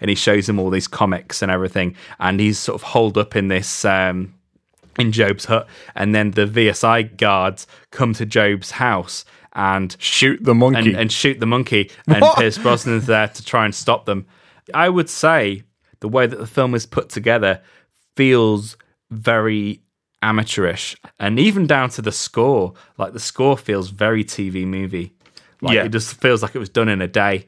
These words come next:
Speaker 1: with a guy with a keyboard.
Speaker 2: Well, to be honest, I th-, that adds to the, um, Twin Peaksy style to me,
Speaker 1: Yeah, yeah.
Speaker 2: in that it, it's got that Baldamenti thing about it as well, where it feels very synthy,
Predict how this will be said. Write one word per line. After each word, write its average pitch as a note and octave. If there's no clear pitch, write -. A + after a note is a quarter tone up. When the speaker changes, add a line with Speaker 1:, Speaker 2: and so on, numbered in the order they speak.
Speaker 1:
with G2+
a G2+
guy G2+
with F#2+
a F#2+
keyboard. G2+
Speaker 2:
Well, F3+
to -
be G3
honest, F3+
I C3+
th-, -
that E3+
adds F3+
to D3+
the, C3
um, A#2
Twin C#3
Peaksy C3
style G2+
to G#2
me, G#2
Speaker 1:
Yeah, G2+
yeah. G2+
Speaker 2:
in G#2+
that A2
it, A2+
it's -
got C#3
that B2
Baldamenti B2+
thing A2
about G#2+
it D2
as G#2
well, A2+
where G#2+
it -
feels B2+
very A#2+
synthy, C3+